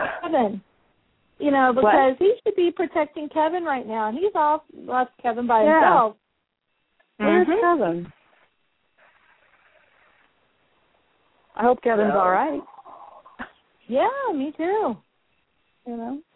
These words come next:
Speaker 2: unless he's with his, um, the, the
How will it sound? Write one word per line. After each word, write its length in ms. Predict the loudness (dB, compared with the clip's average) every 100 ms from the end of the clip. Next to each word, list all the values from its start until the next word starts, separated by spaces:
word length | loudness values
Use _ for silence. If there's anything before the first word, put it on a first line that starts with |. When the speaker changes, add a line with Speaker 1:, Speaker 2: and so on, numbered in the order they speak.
| _ _ _ _ _ _ _ _ _ _ _ _
Speaker 2:
unless 240 | -4 -2 -2
he's 140 | -4 -10 -4
with 160 | -4 -4
his, 200 | -6 -4 -6 -12 _ _
um, 440 | -14 -12 -10 -12 -16 _ _ _ _ _ _ _ _ _ _ -20 -20 _ _ _ _ _ _ _ _ _ _ _ _ _ _
the, 260 | -4 -4 -8 -4
the 340 | 0 0 -2